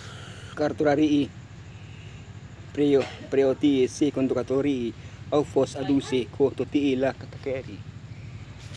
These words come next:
În frunte se desamăgiti, stăteau cu fruntea încruntată, neîndrăznind să îl mai pună lui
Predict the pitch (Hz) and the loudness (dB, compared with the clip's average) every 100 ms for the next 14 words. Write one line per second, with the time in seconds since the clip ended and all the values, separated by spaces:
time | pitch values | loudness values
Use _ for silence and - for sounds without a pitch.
0 | - - - - - - - - - - | -14 -14 -14 -14 -14 -14 -14 -14 -14 -10
1 | - 143 120 147 139 139 131 - 139 131 | 0 0 2 0 2 0 -2 2 4 4
2 | 117 131 131 131 131 131 117 - - - | 0 0 0 0 -2 -2 -6 -6 -12 -14
3 | - - - 139 147 143 135 123 - - | -8 -8 0 2 6 6 6 6 2 -6
4 | - - - - - - - - 165 147 | -14 -14 -14 -12 -12 -12 -12 2 6 6
5 | - 139 135 151 139 131 135 131 139 139 | 4 0 2 4 6 6 4 0 2 2
6 | 135 135 - 113 - 135 135 117 123 120 | 4 2 4 2 2 2 2 4 2 2
7 | 139 135 117 - - - - - 139 127 | 2 0 0 -6 -14 -14 -4 4 8 8
8 | 120 - 143 135 120 117 131 120 - 151 | 4 0 2 4 2 0 0 0 2 4
9 | 143 139 135 143 139 | 6 6 4 4 2